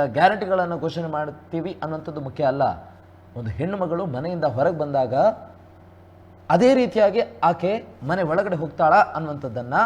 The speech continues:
ನಮ್ಮ ಕರಾವಳಿಯಲ್ಲಿ ಆಗ್ತಾ ಇದೆಯಾ ಅನ್ನುವಂಥದ್ದನ್ನ ರಾಜಕಾರಣಿಗಳು ಥಿಂಕ್ ಮಾಡ್ಬೇಕು. So ನಮ್ಮ ಟಿ ವಿ ಮೊದಲ ಬಾರಿಗೆ ಇದೇ ವಿಚಾರವಾಗಿ,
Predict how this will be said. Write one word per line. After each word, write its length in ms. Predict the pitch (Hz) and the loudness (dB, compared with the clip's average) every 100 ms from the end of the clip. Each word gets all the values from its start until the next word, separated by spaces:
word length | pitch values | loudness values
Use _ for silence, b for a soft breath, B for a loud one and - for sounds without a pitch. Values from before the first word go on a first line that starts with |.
| - - - - - - 139 | -2 -10 -20 -20 -20 -12 -6
ನಮ್ಮ 180 | 180 | -4
ಕರಾವಳಿಯಲ್ಲಿ 520 | 165 147 143 135 143 151 | -2 2 2 2 -4 -6
ಆಗ್ತಾ 280 | 120 - | -8 -2
ಇದೆಯಾ 240 | 156 127 127 | -2 -2 -6
ಅನ್ನುವಂಥದ್ದನ್ನ 500 | 117 113 113 156 131 | -6 -10 -8 -8 -2
ರಾಜಕಾರಣಿಗಳು 760 | 123 127 - 123 113 113 127 | -2 -4 -6 -6 -6 -8 -10
ಥಿಂಕ್ 280 | - 117 113 | -10 -12 -10
ಮಾಡ್ಬೇಕು. 540 | 110 95 98 - 143 98 - B B - | -10 -10 -12 -8 -8 -8 -16 B B -6
So 200 | 160 143 | -4 0
ನಮ್ಮ 200 | 151 185 | 0 0
ಟಿ 160 | 180 | 0
ವಿ 280 | 170 208 240 - - - - - - | -2 -4 -8 -14 -20 -20 -20 -20 -4
ಮೊದಲ 320 | 156 202 226 214 | 2 4 6 8
ಬಾರಿಗೆ 640 | 190 190 185 214 - - | 8 6 4 0 -2 -6
ಇದೇ 280 | 170 214 220 | 2 2 2
ವಿಚಾರವಾಗಿ, 720 | 185 190 180 170 170 170 196 | 0 4 4 6 0 0 -8